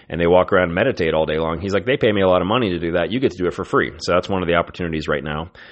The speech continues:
Um, and I was even realizing, so when I was out riding my bike the other day, I, I went out and did a long ride out in the middle of nowhere, and there was no news on. Um, you know, I, I wasn't listening to anything. I wasn't listening to a podcast about the coronavirus or anything like that.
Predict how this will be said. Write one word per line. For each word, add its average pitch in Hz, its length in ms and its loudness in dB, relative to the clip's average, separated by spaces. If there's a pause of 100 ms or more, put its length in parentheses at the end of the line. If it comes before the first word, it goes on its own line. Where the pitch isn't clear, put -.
(240)
Um, 95 340 2
and 143 140 2
I 143 40 4
was 165 140 4
even 151 140 2
realizing, 101 680 2
so 101 200 2
when 98 200 0
I 107 60 4
was 101 120 2
out 90 180 2
riding 92 240 2
my 87 80 -2
bike 90 260 0
the 90 100 -2
other 85 100 2
day, 85 120 0
I, 82 240 0
I - 40 2
went 87 160 2
out 85 80 2
and 82 100 -4
did 85 100 0
a 85 60 0
long 85 300 0
ride 80 320 2
out 85 100 2
in 80 80 -4
the 82 60 -6
middle 82 260 -2
of 82 60 -4
nowhere, 87 540 0 (420)
and 113 340 0 (260)
there 143 120 2
was 147 100 2
no 160 140 6
news 131 320 4
on. 131 460 0 (500)
Um, 92 500 -4 (100)
you 98 100 -2
know, 95 60 0
I, 92 220 2
I - 40 4
wasn't 101 280 0
listening 98 400 -2
to 90 100 -2
anything. 92 640 -2 (400)
I 82 100 0
wasn't 90 260 2
listening 90 200 -2
to 90 60 2
a 87 120 -2
podcast 90 400 2
about 90 140 0
the - 80 -10
coronavirus 87 840 0
or 90 140 0
anything 90 240 -4
like 82 240 -4
that. 82 340 -2